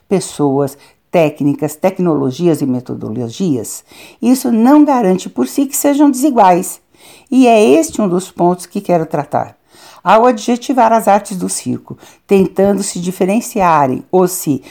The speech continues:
autodefinirem como só isso ou só aquilo, dicotomicamente, o que ocorre não é uma clara produção com diferenças, mas sim produção de desigualdades, tentativas de anular o outro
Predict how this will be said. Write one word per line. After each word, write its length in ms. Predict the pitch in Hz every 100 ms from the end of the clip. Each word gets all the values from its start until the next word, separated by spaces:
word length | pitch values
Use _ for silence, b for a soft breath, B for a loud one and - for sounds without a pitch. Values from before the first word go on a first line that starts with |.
| B _
autodefinirem 1200 | 190 240 285 269 208 - 208 165 160 151 135 131
como 400 | - 156 135 131
só 320 | - - 208
isso 480 | 190 185 214 208 - - -
ou 180 | 175 147
só 280 | - 147
aquilo, 560 | 123 - 208 208 143 - b b b -
dicotomicamente, 1300 | 160 262 214 165 139 127 135 151 202 165 139 - - b b -
o 100 | 302
que 120 | 294
ocorre 640 | 294 294 233 240 262 - -
não 300 | 262 311 254
é 140 | 294
uma 180 | 302 180
clara 320 | - 180 180
produção 580 | 175 175 160 170 - 165
com 160 | 156
diferenças, 720 | 156 151 160 143 123 - - B B B B
mas 180 | 143 135
sim 380 | - 240 269 285 B B
produção 580 | - 202 180 190 208 214
de 340 | 170 170 269
desigualdades, 1000 | 294 240 175 175 165 135 123 117 - - b b b
tentativas 800 | - 156 151 131 - 233 220 220
de 60 | 190
anular 420 | 190 185 170 165
o 60 | 190
outro 500 | 185 175 175 202